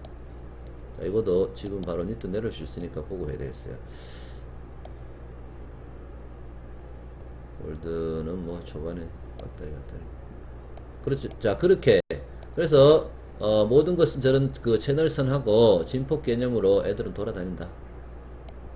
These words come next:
에, 규칙적으로 찍고 찍고 하는데,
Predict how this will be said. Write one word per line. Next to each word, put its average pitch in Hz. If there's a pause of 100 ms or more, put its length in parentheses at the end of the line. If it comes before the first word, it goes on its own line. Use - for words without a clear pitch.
(260)
에, 92
규칙적으로 143
찍고 147
찍고 131
하는데, 117